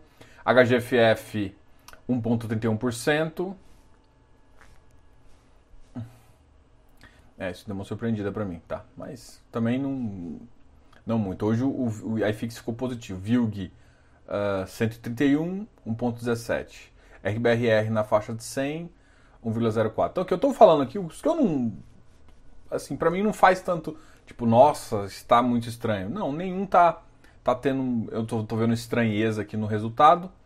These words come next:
O X P S F tem aquela emissão que eu já comentei com vocês que eu não curti muito.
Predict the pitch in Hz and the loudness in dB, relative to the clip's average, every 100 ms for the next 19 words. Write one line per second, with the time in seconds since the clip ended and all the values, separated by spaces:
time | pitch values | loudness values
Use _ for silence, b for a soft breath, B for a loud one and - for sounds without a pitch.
0 | b b b - 120 135 127 - 120 117 | b b b -8 0 2 2 4 4 4
1 | - 123 117 117 - - - 131 127 117 | 0 0 2 0 -4 -18 -4 0 0 2
2 | 120 113 110 98 - 110 117 - 127 127 | 4 6 6 6 2 -4 -4 -2 -4 -2
3 | 107 104 107 117 110 107 107 - 110 110 | -4 -4 -2 -2 -2 -4 -6 -8 -8 -6
4 | 110 110 - - - 120 113 - 120 120 | -6 -6 -8 -12 -2 -2 -2 -2 2 2
5 | 143 160 | 0 -6